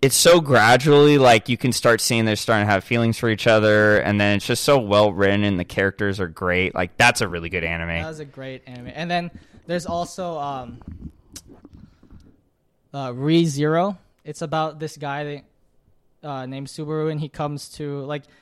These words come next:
Speaker 2: it's like an isekai anime, which is basically, like, you go into another world and shit, but, like, he, like, he basically, like, has to go through, like, this whole ass journey, and, like, every time he dies, he resets, but, like, the deaths are, like, super, like, horrific, and it,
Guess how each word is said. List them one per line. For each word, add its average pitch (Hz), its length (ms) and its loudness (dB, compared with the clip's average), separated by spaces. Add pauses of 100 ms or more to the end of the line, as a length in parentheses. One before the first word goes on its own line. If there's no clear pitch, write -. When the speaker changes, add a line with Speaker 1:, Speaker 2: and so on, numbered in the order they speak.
(180)
Speaker 2:
it's 180 180 -8
like 208 280 -4
an 165 160 -10
isekai 170 540 -8
anime, 185 440 -8
which 156 160 -10
is 143 80 -10
basically, 151 300 -8
like, 143 140 -10 (120)
you 151 160 -10
go 156 140 -6
into 151 200 -10
another 147 280 -8
world 139 280 -8
and 147 120 -14
shit, 170 280 -10
but, 147 120 -8
like, 139 220 -8 (800)
he, 185 420 -8
like, 151 220 -12
he 196 120 -10
basically, 196 520 -8
like, 156 240 -10 (840)
has 165 260 -10
to 180 60 -16
go 165 180 -8
through, 165 160 -12
like, 156 160 -8
this 147 180 -12
whole 160 220 -10
ass 156 200 -10
journey, 151 280 -12
and, 147 120 -12
like, 143 140 -14
every 160 160 -10
time 175 220 -10
he 170 80 -12
dies, 143 380 -10
he 147 140 -16
resets, 143 640 -12
but, 147 120 -12
like, 139 200 -12 (500)
the 170 100 -8
deaths 180 480 -8
are, 180 120 -6
like, 147 200 -8
super, - 360 -14
like, 151 160 -10
horrific, 147 640 -12
and 143 120 -16 (100)
it, 190 60 -20